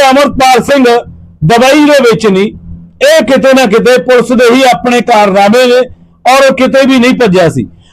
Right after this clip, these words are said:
ਬਹੁਤ ਵੱਡੀ ਖਬਰ ਆ ਜਿਹੜੀ ਤੁਸੀਂ ਸੁਣਨ ਜਾ ਰਹੇ ਹੋ, ਕਿਉਂਕਿ ਇਸ ਖਬਰ ਨਾਲ ਬਹੁਤ ਸਾਰੇ ਲੋਕਾਂ ਨੂੰ ਧੱਕਾ ਵੀ ਲੱਗਦਾ, ਪਰ ਪ੍ਰਸ਼ਾਸਨ ਕਿਤੇ ਨਾ ਕਿਤੇ ਅਮਨੀਤ ਕੌਂਡਲ ਬਠਿੰਡੇ ਦੀ ਐਸ ਐਸ ਪੀ ਹੈ,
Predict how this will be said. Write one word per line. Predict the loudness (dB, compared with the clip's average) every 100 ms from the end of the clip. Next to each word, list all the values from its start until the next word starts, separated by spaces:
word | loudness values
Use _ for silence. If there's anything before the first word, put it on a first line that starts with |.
| _ -2
ਬਹੁਤ | 0 2 2 2
ਵੱਡੀ | 0 0
ਖਬਰ | 0 2
ਆ | 2
ਜਿਹੜੀ | 0 0
ਤੁਸੀਂ | 0 -2 -2
ਸੁਣਨ | -2 0 0
ਜਾ | 0
ਰਹੇ | 2 0
ਹੋ, | -2 -8 -20 _ _ _
ਕਿਉਂਕਿ | -2 0 2 0
ਇਸ | -2
ਖਬਰ | -2 0 2 2
ਨਾਲ | 2 2 0 -4 -8 -2
ਬਹੁਤ | 0 0 0
ਸਾਰੇ | 0 2
ਲੋਕਾਂ | 2 0 0
ਨੂੰ | 0 -2
ਧੱਕਾ | -2 0 0
ਵੀ | 0
ਲੱਗਦਾ, | 0 0 -2
ਪਰ | -2 -2 -2 -6 _ _ _ _ _ _
ਪ੍ਰਸ਼ਾਸਨ | -2 0 0 0 0 0
ਕਿਤੇ | 0 0 2
ਨਾ | 2
ਕਿਤੇ | 0 0 0 2
ਅਮਨੀਤ | 0 0 -2 -2
ਕੌਂਡਲ | 0 0 0
ਬਠਿੰਡੇ | 0 -2 -2 0 0
ਦੀ | 0
ਐਸ | -2 -2
ਐਸ | -4 -4
ਪੀ | -4 -2
ਹੈ, | -2